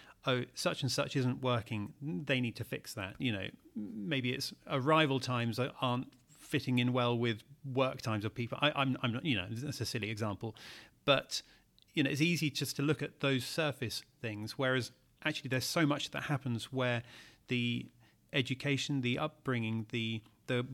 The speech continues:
the world awareness that's being instilled in these children is absolutely paramount. And, you know, that's happening in all schools. And that's a really, really encouraging thing to see and to hear about. And being in this position means that I get to hear about those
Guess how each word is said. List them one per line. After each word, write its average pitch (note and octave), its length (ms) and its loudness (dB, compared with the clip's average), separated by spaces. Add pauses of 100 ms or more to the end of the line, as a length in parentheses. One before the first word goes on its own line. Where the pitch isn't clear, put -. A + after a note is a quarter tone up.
the C3 100 0
world C3+ 400 4
awareness B2+ 540 0
that's - 160 -12
being A#2 180 -6
instilled A#2+ 400 -4
in A2 100 -4
these G#2+ 180 -6
children B2+ 540 -2 (120)
is C3 340 -2 (440)
absolutely B2+ 580 -2
paramount. G2+ 600 -4
And, A2+ 300 -6 (560)
you D#3+ 180 -2
know, A#2 200 -4
that's E3 300 2
happening A#2+ 420 -4
in A2 220 -2 (180)
all C3+ 280 -2
schools. A2 440 -6
And A2+ 240 -2
that's - 400 0
a C3 100 -4
really, C3 440 0
really A#2+ 260 -2
encouraging G#2+ 500 -4 (400)
thing A#2 160 -2
to A2+ 120 -8
see B2+ 260 -2
and A#2 120 -2
to A2+ 60 -6
hear C#3+ 240 2
about. C3+ 400 -2
And B2 200 -4
being C3+ 180 4
in B2+ 80 2
this B2 120 0
position B2 420 -2
means A#2+ 220 0
that - 100 -8
I A2+ 80 -4
get A#2+ 280 -4
to - 80 -8
hear C3+ 420 0 (100)
about A2+ 300 -4
those A2 300 -4